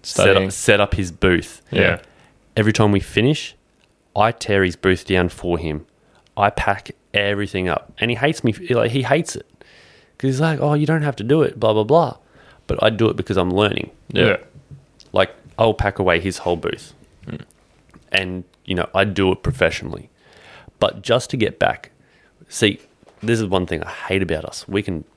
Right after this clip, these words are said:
Speaker 1: jump off into three different things. We
Speaker 3: Yeah.
Speaker 1: start on one topic and we jump onto th-,
Speaker 3: Three
Speaker 1: three
Speaker 3: different.
Speaker 1: others to get back onto this one.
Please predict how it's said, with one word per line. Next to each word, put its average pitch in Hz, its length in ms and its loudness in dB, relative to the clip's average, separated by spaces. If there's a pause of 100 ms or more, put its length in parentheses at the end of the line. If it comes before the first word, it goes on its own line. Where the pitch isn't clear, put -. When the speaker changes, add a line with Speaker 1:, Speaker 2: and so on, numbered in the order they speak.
(480)
Speaker 1:
jump 90 280 -2
off 85 160 -6
into 82 100 -6
three - 320 -2
different 80 320 -8
things. - 500 -10 (960)
We 113 100 4
Speaker 3:
Yeah. 95 140 6
Speaker 1:
start 107 180 6
on 95 120 0
one 95 160 2
topic 90 240 0
and 90 80 2
we 87 80 2
jump 87 220 2
onto 82 160 0
th-, - 100 -16 (460)
Speaker 3:
Three - 140 -8 (120)
Speaker 1:
three 95 100 6
Speaker 3:
different. 90 180 4
Speaker 1:
others 87 140 0
to - 80 -10
get 90 180 2
back 87 220 2
onto 82 140 0
this 82 180 -4
one. 82 320 0